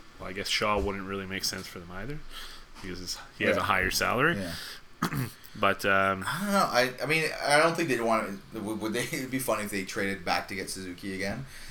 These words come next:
Speaker 2: I mean, I love Suzuki and he has potential, but getting a guy like Caulfield, I feel like now we have that elite scorer type coming up in the pipeline, and they need lefty. And let's not forget, Shea Theodore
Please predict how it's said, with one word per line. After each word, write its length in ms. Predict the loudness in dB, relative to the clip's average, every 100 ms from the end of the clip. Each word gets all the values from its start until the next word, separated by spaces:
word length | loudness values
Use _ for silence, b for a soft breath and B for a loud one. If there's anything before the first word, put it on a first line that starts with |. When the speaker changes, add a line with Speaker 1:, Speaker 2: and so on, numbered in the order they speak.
| B
Speaker 2:
I 40 | 4
mean, 100 | 6
I 100 | 8
love 240 | 8 8
Suzuki 320 | 6 4 4 6
and 80 |
he 20 | 4
has 100 | 4
potential, 340 | 2 2 2
but 100 | 4
getting 240 | 4 4
a 40 | 4
guy 180 | 6 6
like 160 | 4
Caulfield, 560 | 2 2 2 2 0 0
I 60 | -2
feel 140 | -2
like 240 | -2 -2
now 160 | -2 -2
we 120 | 0
have 420 | 0 2 2 0 -8 B B B
that 200 | 0 0
elite 420 | 0 0 0 0 2
scorer 600 | 2 4 4 6 4 2
type 440 | 2 4 4 0 -6
coming 280 | -2 0 2
up 100 | 2
in 60 | 0
the 80 | -4
pipeline, 640 | 4 4 4 0 -2 -4 B B
and 100 | -4
they 120 | -2 0
need 320 | 4 6 8
lefty. 380 | 6 6 2 2
And 80 | B B
let's 180 | 4 4
not 80 | 6
forget, 180 | 4
Shea 240 | 6 6 4
Theodore 600 | 2 2 6 6 6